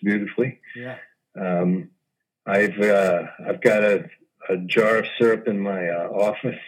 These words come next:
Speaker 1: and I, uh, I use it instead of sugar in my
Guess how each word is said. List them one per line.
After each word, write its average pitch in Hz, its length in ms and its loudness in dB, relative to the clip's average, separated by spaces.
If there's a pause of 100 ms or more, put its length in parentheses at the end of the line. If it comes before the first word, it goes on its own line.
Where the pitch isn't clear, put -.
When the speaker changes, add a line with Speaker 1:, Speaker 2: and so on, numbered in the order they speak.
(200)
Speaker 1:
and 90 280 -4
I, 82 180 -8 (180)
uh, 85 200 -8 (220)
I 95 60 -10
use 98 240 0
it 95 100 -4
instead 98 280 -4
of 92 60 2
sugar 117 440 2
in 107 100 -2
my 87 240 -2